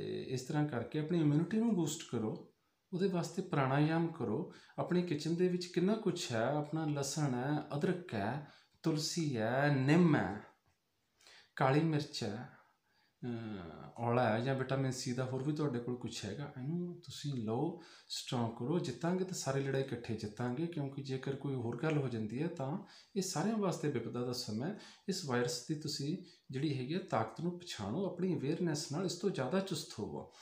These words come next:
ਆਪਣੇ ਸੈਲੂਲਰ ਲੈਵਲ ਦੀ ਜਿਹੜੀ ਇੰਟੈਲੀਜੈਂਸ ਹੈ, ਉਹ ਹੈ ਇੱਕ, ਅਹ, ਜਿਹਨੂੰ ਕਹਿ ਦਈਏ, ਅਹ, ਟਰ-, miniature terminal, ਪੂਰੇ cosmic computer ਨਾਲ ਜੁੜਿਆ ਹੋਇਆ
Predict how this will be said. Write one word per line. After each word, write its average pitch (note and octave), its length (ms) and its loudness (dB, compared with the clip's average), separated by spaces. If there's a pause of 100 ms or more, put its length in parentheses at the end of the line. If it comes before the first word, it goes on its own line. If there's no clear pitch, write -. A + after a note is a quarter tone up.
(360)
ਆਪਣੇ G3 220 2
ਸੈਲੂਲਰ E3 440 2
ਲੈਵਲ D3 260 4
ਦੀ D3 80 0
ਜਿਹੜੀ D3+ 200 2
ਇੰਟੈਲੀਜੈਂਸ A#2+ 720 -2
ਹੈ, C#3+ 160 -2
ਉਹ F3+ 200 -2
ਹੈ B2+ 200 -2
ਇੱਕ, B2+ 480 -6 (360)
ਅਹ, A2 920 -4
ਜਿਹਨੂੰ C#3+ 240 -2
ਕਹਿ B2+ 180 0
ਦਈਏ, C3 460 0
ਅਹ, - 680 -12 (180)
ਟਰ-, C#3 140 8
miniature F3+ 540 8
terminal, A2+ 760 4 (360)
ਪੂਰੇ A3+ 200 2 (180)
cosmic A#3+ 440 6
computer F#3 400 4
ਨਾਲ F3 220 10
ਜੁੜਿਆ A#2+ 340 6
ਹੋਇਆ G#2 400 0